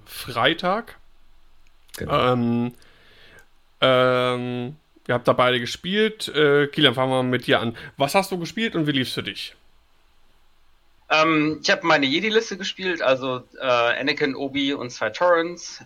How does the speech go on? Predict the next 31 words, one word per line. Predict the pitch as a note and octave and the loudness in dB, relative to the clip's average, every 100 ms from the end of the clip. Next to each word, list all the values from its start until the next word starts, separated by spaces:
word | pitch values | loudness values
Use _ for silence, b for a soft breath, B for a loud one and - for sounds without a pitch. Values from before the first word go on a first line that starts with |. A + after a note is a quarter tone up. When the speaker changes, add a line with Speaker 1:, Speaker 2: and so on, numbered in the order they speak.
| - | -10
Speaker 3:
Ähm, | A#2 A#2+ A#2 A#2+ A#2+ A#2+ A2+ - | -4 -2 -2 -4 -10 -14 -18 -12
Obi | C#3 B2+ B2 | -10 -6 -6
mit | A2+ A2 - - - - | -6 -14 -16 -20 -20 -8
Calibrated | - A#2+ A2+ A2+ A2+ | -2 0 2 2 2
Laser | B2+ C3 | -2 -2
Targeting | B2+ B2 - B2+ A#2+ A#2+ A2+ | -4 -4 -4 -8 -8 -12 -10
und | G2+ G2 G#2 - | -10 -12 -12 -8
Anakin | G#2+ G#2 A2 G#2 G2+ | -8 -6 -8 -8 -10
mit | G2 - - _ B B B _ | -12 -14 -18 _ B B B _
R | B2+ | -2
zwei | B2+ C#3+ C#3+ D3 D3 B2+ | -2 -2 2 4 4 0
und | A#2 | -4
dem | A#2 A2 | -8 -8
Titel | D#3+ D#3+ D3+ C#3+ | -8 0 0 2
und | C#3 A2+ A#2+ A#2 G2+ G#2+ | 0 -4 -8 -10 -10 -6
dem, | G#2+ G#2 G#2+ G#2+ G#2 G2+ G2 F2+ | -4 -4 -6 -8 -10 -12 -14 -12
ähm, | F2 F2 F2+ F#2 | -10 -10 -12 -16
Spare | - E3+ | 0 0
Parts | F3+ D#3 - | 2 0 0
Canister | E3 D3+ D3+ C#3+ C3+ C3+ - | -4 -4 -4 0 2 2 0
und | A2 A2 | -4 -2
Sense, | D3 F#3+ G#3+ - | -2 -2 -8 -12
einfach | - A2+ | -14 -12
damit | A#2 A#2 - | -12 -12 -12
du | A2 | -10
noch | G#2+ | -10
ein | _ | _
bisschen | - C3 A#2 | -16 -14 -10
besser | A#2 A2 | -8 -4
blocken | D3 F#3 G#3+ | -2 -2 -2
kannst. | G3+ F#3 A3+ | -4 -4 -6